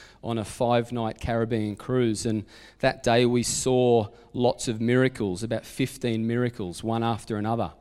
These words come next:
I, I got accused of being voodoo because, um, I took pain away, apparently. Um, a guy freaked out. Um, yeah, so necks and knees. So just receive that.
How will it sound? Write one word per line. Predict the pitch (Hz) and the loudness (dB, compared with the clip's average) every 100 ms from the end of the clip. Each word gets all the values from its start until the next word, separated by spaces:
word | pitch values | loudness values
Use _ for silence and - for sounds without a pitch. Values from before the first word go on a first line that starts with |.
| _ _ _ _ _ _ _ - | _ _ _ _ _ _ _ -4
I, | |
I | 113 - 117 | 0 0 0
got | 123 120 - - | 0 0 -4 -10
accused | 107 - - 127 131 - | -8 -6 0 2 2 0
of | 117 110 110 | -2 -2 0
being | 117 113 107 | 0 0 0
voodoo | 107 127 123 117 95 90 - _ - | 0 2 2 0 -2 -6 -16 _ -12
because, | 98 107 101 - - - - | -6 -6 -4 -6 -8 -12 -10
um, | 107 95 98 95 104 - 101 | -6 -6 -6 -8 -14 -18 -8
I | 101 95 - | -6 -6 -8
took | - 139 - - - | -6 -6 -8 -18 -10
pain | 123 151 | -4 -2
away, | 135 101 78 | -2 -4 -8
apparently. | 73 101 90 87 82 - - - - - - | -10 -10 -8 -10 -12 -18 -20 -20 -20 -20 -8
Um, | 101 101 95 95 92 - _ _ | -4 -2 -2 -4 -8 -12 _ _
a | 113 | -8
guy | 107 107 | -4 -2
freaked | 98 - 113 110 - | -4 -4 -2 -2 -4
out. | 110 101 95 - | -4 -4 -8 -10
Um, | 110 101 110 | -6 -4 -2
yeah, | 120 | -2
so | 95 - | -2 -2
necks | 113 123 139 - | -2 -2 -4 -6
and | 120 107 | -4 -4
knees. | 110 110 90 | -2 -4 -4
So | - - - 123 | -8 -10 -6 -2
just | 135 - | -2 -4
receive | 117 - 117 135 | -6 -4 -2 -2
that. | 127 107 | -2 -4